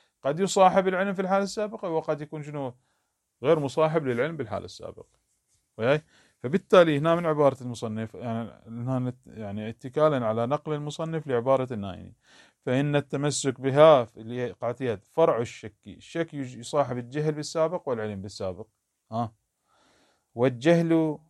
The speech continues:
شك والجهل بحالها، والمفروض معرفة حالها. كيف عرفنا حالها؟ بجريان الاستصحاب. واضح؟ زين، وكونها غاصبة، شلون ثبتنا الاسم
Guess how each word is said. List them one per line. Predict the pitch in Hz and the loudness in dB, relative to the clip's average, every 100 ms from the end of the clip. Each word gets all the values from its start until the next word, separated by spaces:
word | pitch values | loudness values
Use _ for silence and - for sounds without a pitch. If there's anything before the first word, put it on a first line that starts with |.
| _ _ | _ _
شك | - 151 165 131 | -2 2 2 0
والجهل | 113 156 165 | -2 0 -2
بحالها، | 127 110 95 92 95 | -4 -6 -6 -6 -8
والمفروض | 117 139 131 127 160 139 113 | -4 -2 -2 -2 0 0 0
معرفة | 156 165 180 180 - | 0 2 0 -2 0
حالها. | - 175 156 135 127 - - | 4 4 4 -2 -4 -10 -10
كيف | 170 165 | -6 0
عرفنا | 156 131 131 | 0 0 -6
حالها؟ | 123 123 113 117 _ _ _ 117 | -8 -8 -10 -16 _ _ _ -12
بجريان | 107 110 123 | -6 -2 -2
الاستصحاب. | 107 98 95 - 82 _ _ _ _ _ _ _ _ _ _ _ _ - | -4 -8 -16 -18 -20 _ _ _ _ _ _ _ _ _ _ _ _ -6
واضح؟ | 107 139 156 _ _ _ _ _ _ | 0 2 0 _ _ _ _ _ _
زين، | 101 120 107 | -6 -6 -4
وكونها | 117 - 170 165 160 160 151 | -4 0 0 2 2 4 4
غاصبة، | 113 104 110 104 104 - _ | 2 -2 -4 -4 -6 -8 _
شلون | 165 180 | -6 -6
ثبتنا | 156 156 143 156 147 | -4 -4 -4 -6 -6
الاسم | 123 123 127 117 | -10 -10 -12 -14